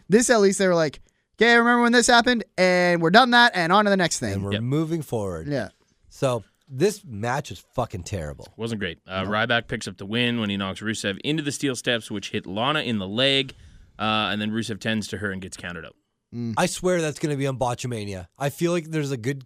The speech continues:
Speaker 2: second delay before Lana goes down in between the stairs getting
Speaker 3: I don't know
Speaker 2: hit.
Speaker 3: the way the angle was, too.
Speaker 2: Yeah,
Speaker 3: It
Speaker 2: it
Speaker 3: didn't
Speaker 2: was
Speaker 3: even look
Speaker 2: weird.
Speaker 3: like she was anywhere near the
Speaker 1: Yeah.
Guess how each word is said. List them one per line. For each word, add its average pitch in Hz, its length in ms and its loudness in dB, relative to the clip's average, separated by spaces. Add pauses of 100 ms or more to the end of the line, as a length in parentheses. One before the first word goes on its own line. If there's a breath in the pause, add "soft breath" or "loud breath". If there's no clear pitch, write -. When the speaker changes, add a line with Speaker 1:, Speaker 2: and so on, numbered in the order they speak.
Speaker 2:
second 151 640 -4
delay 131 380 -2
before 139 320 -4
Lana 123 320 0
goes 131 180 -2
down 120 320 -4
in 123 60 -4
between 120 320 -6
the 107 80 -8
stairs 117 320 -8
getting 143 220 -4
Speaker 3:
I - 20 -8
don't 127 60 -4
know - 60 0
Speaker 2:
hit. - 60 0
Speaker 3:
the 208 60 -4
way 226 160 -6
the 220 120 -6
angle 131 360 -4
was, 92 240 -6
too. - 100 -12
Speaker 2:
Yeah, 302 120 4
Speaker 3:
It - 20 0
Speaker 2:
it - 40 0
Speaker 3:
didn't - 120 0
Speaker 2:
was - 80 -2
Speaker 3:
even - 100 -2
look 320 80 4
Speaker 2:
weird. 427 120 4
Speaker 3:
like - 60 -4
she 147 80 -6
was 120 140 -4
anywhere 131 320 -4
near 95 400 -6
the 98 100 -8
Speaker 1:
Yeah. 143 120 4